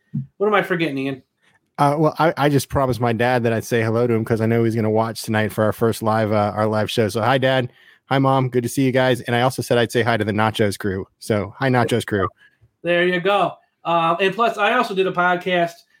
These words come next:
Speaker 1: with the only Miami Dolphins podcast in the U K on yesterday. So if you go to my Twitter feed, you can hear me as a guest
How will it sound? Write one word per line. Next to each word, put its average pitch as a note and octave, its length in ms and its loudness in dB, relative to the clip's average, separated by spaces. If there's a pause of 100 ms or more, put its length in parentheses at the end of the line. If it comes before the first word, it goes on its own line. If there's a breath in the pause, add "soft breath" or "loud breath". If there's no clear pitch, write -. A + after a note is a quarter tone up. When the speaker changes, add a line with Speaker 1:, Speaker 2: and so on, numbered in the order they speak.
(140)
Speaker 1:
with E3 640 0 (300)
the E3+ 160 -4
only G3+ 240 2
Miami F3+ 260 2
Dolphins F3 360 -2
podcast E3 480 -4
in E3+ 60 -2
the D#3+ 80 -2
U D#3+ 140 0
K D3 400 0 (300)
on C#3 200 -4
yesterday. C#3+ 600 0
So C#3 160 -6
if - 80 -10
you D#3 80 -2
go D#3 80 2
to D3+ 60 0
my D3+ 100 0
Twitter E3 260 -2
feed, D3+ 220 -2
you C#3+ 80 -6
can D3+ 140 -6
hear D#3+ 180 -2
me D#3 140 0
as B2 100 -6
a B2+ 60 -10
guest D#3+ 360 0